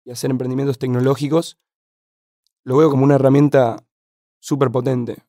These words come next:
Nosotros los emprendedores sabemos que los grandes acontecimientos, las grandes oportunidades surgen por sinergias que se producen entre personas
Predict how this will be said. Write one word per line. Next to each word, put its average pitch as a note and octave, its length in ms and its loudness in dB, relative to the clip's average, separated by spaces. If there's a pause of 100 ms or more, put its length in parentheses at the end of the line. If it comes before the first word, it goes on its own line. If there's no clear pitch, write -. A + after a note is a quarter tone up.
(120)
Nosotros D3 320 -2
los B2 120 -2
emprendedores C3+ 480 -2
sabemos C#3 360 -2
que B2+ 300 -6 (640)
los A#2+ 140 -4
grandes C#3+ 300 2
acontecimientos, C#3+ 920 -2
las B2 140 -12
grandes D3 360 -4
oportunidades C3 540 -4
surgen D3 560 -4 (800)
por C3+ 120 -4
sinergias C#3+ 460 -2
que B2+ 80 -6
se A#2+ 120 -8
producen C3+ 320 -4
entre B2 200 -4
personas B2+ 640 -4